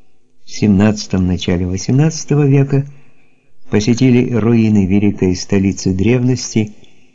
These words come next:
и опубликовали свои впечатления от увиденного. И тем не менее,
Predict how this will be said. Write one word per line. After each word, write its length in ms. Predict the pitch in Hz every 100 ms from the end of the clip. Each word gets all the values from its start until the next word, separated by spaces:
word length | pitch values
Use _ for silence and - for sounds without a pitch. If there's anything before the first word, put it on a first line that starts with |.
| - - -
и 100 | -
опубликовали 880 | 160 151 120 104 95 101 120 113 107 - _ -
свои 480 | - - 90 98 139
впечатления 1000 | 139 - 95 92 95 95 107 104 101 101 _ _ - -
от 160 | -
увиденного. 720 | 95 87 87 95 98 104 - - _ _ _ _ _ - - - - - _ _ _ -
И 160 | - 90
тем 220 | 95 123
не 120 | 156
менее, 500 | 160 104 90 -